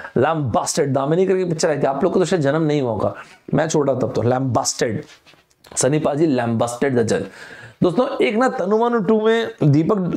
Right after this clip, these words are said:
दीपक डोबरियाल साहब का सीन है, गजब actor यार, गजब actor लगते हैं, मतलब मस्त actor लगते हैं मेरे को। तो वहाँ पे तनुमानु टू में एक dialogue बोलते हैं कि, "अ, भाई Taylor,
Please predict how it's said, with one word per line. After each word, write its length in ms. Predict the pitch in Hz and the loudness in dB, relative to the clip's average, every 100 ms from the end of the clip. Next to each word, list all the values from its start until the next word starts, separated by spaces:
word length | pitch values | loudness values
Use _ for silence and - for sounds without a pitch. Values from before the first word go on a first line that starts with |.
| - | 0
दीपक 300 | 135 151 196 | 2 2 2
डोबरियाल 420 | 185 170 175 170 | 2 2 2 2
साहब 200 | 170 165 | -2 -2
का 80 | 160 | -2
सीन 200 | 160 127 | -2 -2
है, 120 | 113 | 0
गजब 320 | 143 139 180 | 0 2 0
actor 300 | 160 - 120 | 0 -2 -2
यार, 140 | 107 101 | -2 0
गजब 420 | 101 139 139 160 | 2 2 2 0
actor 240 | 143 - | 0 0
लगते 240 | 113 101 135 | -2 -2 -4
हैं, 100 | 139 - - - - - | -4 -12 -16 -20 -8 -2
मतलब 500 | 131 160 185 165 156 | 0 2 2 0 -2
मस्त 260 | 170 - | -2 -2
actor 220 | 139 110 113 | -2 0 -2
लगते 220 | 107 104 | -2 -2
हैं 60 | |
मेरे 120 | 101 - | -2 -4
को। 60 | - _ - - - _ | -6 _ -18 -16 -18 _
तो 60 | 160 | -2
वहाँ 220 | 151 185 | 0 0
पे 180 | 208 196 | 0 0
तनुमानु 380 | 185 196 202 | 0 0 0
टू 120 | 185 190 | 2 0
में 100 | 196 | 0
एक 80 | |
dialogue 280 | 156 147 170 | 0 0 0
बोलते 260 | 156 139 156 | 0 0 0
हैं 100 | 156 | 2
कि, 340 | 156 143 131 | 2 2 2
"अ, 240 | - 127 117 | 2 0 0
भाई 340 | 110 123 175 | 0 0 0
Taylor, 460 | 156 127 143 196 | 0 0 2 0